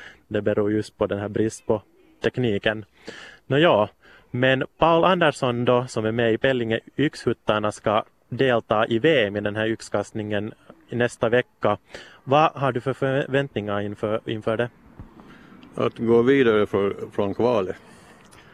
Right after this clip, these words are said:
Speaker 2: Att sen tror jag inte att vi har några chanser, för vi har ju tränat för lite när vi har hållit upp här nu i två år.
Speaker 1: Ja, du berättade tidigare att du tränar ungefär två gånger i veckan nu här vid,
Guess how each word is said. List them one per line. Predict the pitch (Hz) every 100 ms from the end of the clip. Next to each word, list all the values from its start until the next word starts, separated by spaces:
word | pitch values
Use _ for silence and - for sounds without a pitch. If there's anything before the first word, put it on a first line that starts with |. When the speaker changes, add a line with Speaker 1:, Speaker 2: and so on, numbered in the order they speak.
| - -
Speaker 2:
Att | 120 -
sen | - 98
tror | - 104
jag | 92
inte | 92 95
att | -
vi | 110
har | 104
några | 101 104 95
chanser, | 110 113 - 104
för | 110
vi | 110
har | 104 95 - _ - - - -
ju | -
tränat | - 104 101 98
för | - 104
lite | 110 104 95
när | 101
vi | 98
har | 92
hållit | 98 101 104
upp | 107 -
här | 104
nu | 104
i | 101
två | 107
år. | 101 73 - - - - _ _ - - _ _ 139
Speaker 1:
Ja, | - 156 120
du | 123
berättade | 127 131 127
tidigare | 143 135 110 107
att | 107 113
du | 113 117 -
tränar | - 127 120
ungefär | 113 110 117
två | - 143 131 113 104 -
gånger | 120 113 104 104
i |
veckan | 110 123 _ 104 101
nu | 104 104
här | 110 98
vid, | 104